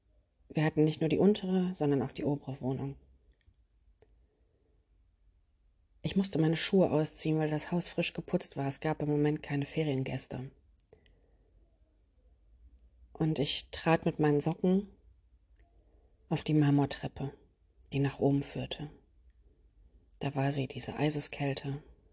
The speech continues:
die ich schon mal gespürt hatte. Ich ging die Treppen hoch und guckte mir jedes Zimmer an. In dem letzten Zimmer schlug mir mein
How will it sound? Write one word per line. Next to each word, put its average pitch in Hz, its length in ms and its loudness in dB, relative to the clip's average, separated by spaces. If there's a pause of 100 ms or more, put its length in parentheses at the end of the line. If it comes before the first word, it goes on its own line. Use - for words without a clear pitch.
(120)
die 147 80 -8
ich - 160 -6
schon 147 180 0
mal 139 140 0
gespürt 131 520 -8
hatte. 151 300 -12 (2000)
Ich - 120 -8
ging 202 140 10
die 196 80 8
Treppen 170 400 0
hoch 196 240 0
und 156 100 -4
guckte - 300 -8
mir 151 140 0
jedes 156 320 -2
Zimmer 151 360 -4
an. 139 220 -4 (2000)
In 170 160 4
dem 160 140 6
letzten 175 440 0
Zimmer 165 520 0 (2500)
schlug - 400 0
mir 156 180 4
mein 147 440 2